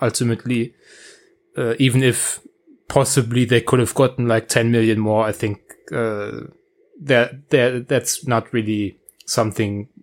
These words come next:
uh, you can argue with when you make one hundred thirty-five or so million for a player who you've only spent one year with and make an, what,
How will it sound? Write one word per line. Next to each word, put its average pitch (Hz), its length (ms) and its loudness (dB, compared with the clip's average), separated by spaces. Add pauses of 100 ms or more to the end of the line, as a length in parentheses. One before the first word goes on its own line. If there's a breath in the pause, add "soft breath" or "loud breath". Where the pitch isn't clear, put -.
(140)
uh, 123 120 -6
you 113 180 -4
can 113 200 -2
argue 110 340 2
with 107 300 0
when 110 100 2
you 107 100 2
make 107 360 0
one 110 120 2
hundred 107 300 -2
thirty-five 113 800 0
or 107 80 -4
so 110 180 0
million 110 300 2
for 110 340 0
a 107 120 -4
player 110 340 2
who 101 80 -2
you've 113 480 -4 (800 loud breath)
only 123 240 4
spent 117 320 2
one 117 200 4
year 113 200 4
with 110 480 0
and 107 400 -4
make 110 380 -2
an, 101 500 -4
what, 107 260 -2